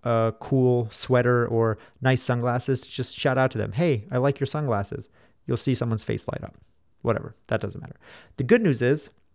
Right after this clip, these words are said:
you don't actually have to get praise from others. You can praise yourself. And that's the real point here.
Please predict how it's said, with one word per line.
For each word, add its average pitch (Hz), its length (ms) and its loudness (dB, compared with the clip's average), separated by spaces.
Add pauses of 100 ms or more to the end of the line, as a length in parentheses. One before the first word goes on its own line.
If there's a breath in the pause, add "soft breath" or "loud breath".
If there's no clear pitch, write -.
(1040)
you 139 140 2
don't 208 180 6
actually 147 300 2
have 104 220 -2
to 127 80 -4
get 135 260 2
praise 139 280 2
from 123 140 0
others. - 400 0 (560 soft breath)
You 151 140 2
can 165 160 0
praise 117 360 0
yourself. - 540 -2 (140)
And 123 160 -2
that's 175 200 2
the 143 80 2
real 120 220 2
point 117 260 -6
here. - 200 -16